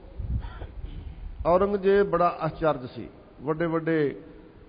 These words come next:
ਮੁੱਲਾ ਮੁਲਾਣਿਆਂ ਦੀ ਨਾਲ ਨਾਲ ਪਰਖ ਕੀਤੀ ਔਰੰਗਜ਼ੇਬ ਨੇ ਕਿ ਤੁਸੀਂ ਕਹਿੰਦੇ ਹੋ, ਕਿਉਂਕਿ ਇੱਕ ਪਾਸੇ ਇਸਲਾਮ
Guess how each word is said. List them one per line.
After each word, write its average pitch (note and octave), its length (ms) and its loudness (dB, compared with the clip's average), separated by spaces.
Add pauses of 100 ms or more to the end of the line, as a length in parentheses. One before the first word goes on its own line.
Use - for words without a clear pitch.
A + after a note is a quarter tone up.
(120)
ਮੁੱਲਾ E3 340 4
ਮੁਲਾਣਿਆਂ E3 520 4
ਦੀ E3+ 140 2
ਨਾਲ D#3+ 340 6
ਨਾਲ E3 200 6
ਪਰਖ F3 320 2
ਕੀਤੀ E3 420 -2
ਔਰੰਗਜ਼ੇਬ D#3+ 520 2
ਨੇ D#3 260 0 (1200)
ਕਿ D3+ 100 -2
ਤੁਸੀਂ D#3 320 -4
ਕਹਿੰਦੇ F3 380 2
ਹੋ, F3 280 2 (320)
ਕਿਉਂਕਿ G3 380 0
ਇੱਕ G3 260 -4
ਪਾਸੇ F3+ 680 0 (1400)
ਇਸਲਾਮ F3+ 420 2